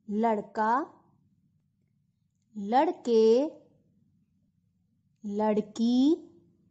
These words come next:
लड़कियां, कुत्ता, कुत्ते। आप, यहाँ पर आप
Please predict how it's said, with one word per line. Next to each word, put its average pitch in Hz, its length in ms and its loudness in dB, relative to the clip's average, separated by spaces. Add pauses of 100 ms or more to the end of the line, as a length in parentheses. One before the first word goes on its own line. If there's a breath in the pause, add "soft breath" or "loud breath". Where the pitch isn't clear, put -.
(920)
लड़कियां, 214 1400 0 (1300)
कुत्ता, 240 960 0 (1300)
कुत्ते। 254 920 0 (1500)
आप, 208 600 -2 (480)
यहाँ 302 320 -2
पर 320 260 2
आप 233 340 2